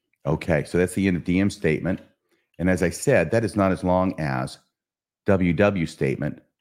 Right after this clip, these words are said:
And the next statement that's included is the statement of M K. And this one is, I think, the shortest statement of all. So I'll go ahead and read that here tonight. The last statement, uh, Exhibit E by H D T, is perhaps the longest of any of them.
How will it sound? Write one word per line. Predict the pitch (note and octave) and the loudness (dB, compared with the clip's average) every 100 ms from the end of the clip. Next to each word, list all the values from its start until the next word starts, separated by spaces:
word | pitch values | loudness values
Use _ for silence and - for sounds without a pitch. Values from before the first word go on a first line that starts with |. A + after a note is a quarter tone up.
| - | -4
And | F2 | 0
the | G2 | 4
next | G3 - | 2 0
statement | A2 F2 D#2 | -2 -2 -2
that's | E2 - | -4 -4
included | D2+ - D#2+ D#2 E2+ | -6 -4 -2 -2 -2
is | D#2 D#2 D2+ - | -2 -2 -2 -6
the | D2 | -8
statement | - A2 G2 F#2 | -2 0 2 0
of | - F2+ | -2 -2
M | E2+ E2+ D#2+ _ _ | 0 0 -4 _ _
K. | - - A2 C2+ - _ _ _ _ _ E2 | -8 -2 0 -2 -6 _ _ _ _ _ -2
And | F#2+ | 0
this | C#3 - | 2 0
one | G2 | 0
is, | E2 - | -2 -4
I | D#2+ | -4
think, | F#2+ F2+ | -2 -4
the | - | -4
shortest | F#2 E2+ - | -4 -2 -4
statement | - C#2+ - B1 | -4 -4 -4 -8
of | C2+ | -6
all. | C2+ A#1+ - _ _ _ _ _ _ | -6 -6 -12 _ _ _ _ _ _
So | - F2 | 0 2
I'll | F2+ - - _ - | 2 -2 -14 _ -4
go | |
ahead | E2+ F2 | 0 0
and | D2+ | 0
read | D#2+ D2 | -2 -2
that | D2 C2+ | -4 -4
here | - D2+ | -4 -4
tonight. | - D2 B1+ - - _ | -4 -6 -6 -10 -20 _
The | F#2+ | 2
last | A#2 C3 | 4 2
statement, | - G2 D2 C#2 - _ _ _ | 0 0 0 -4 -8 _ _ _
uh, | C#2+ C2+ B1 - | -6 -4 -4 -4
Exhibit | E2+ D2+ G2 F2 - | -6 0 2 2 0
E | F2+ F#2+ | 2 2
by | E2 D#2+ D2 | 2 -2 0
H | F2+ F2 - | -2 -4 -4
D | E2 | -4
T, | D#2+ E2+ D#2+ D#2 _ _ _ - | -4 -2 -2 -4 _ _ _ 0
is | F#2 F2 - - _ _ _ | 2 2 -2 -12 _ _ _
perhaps | - F2+ D#2+ - | -2 0 0 -2
the | |
longest | D#2+ D2+ D#2 C#2+ - | -2 0 -2 -4 -8
of | - D#2+ | -6 -2
any | E2+ D2+ | 0 -2
of | C#2+ | -4
them. | C#2 B1+ | -6 -8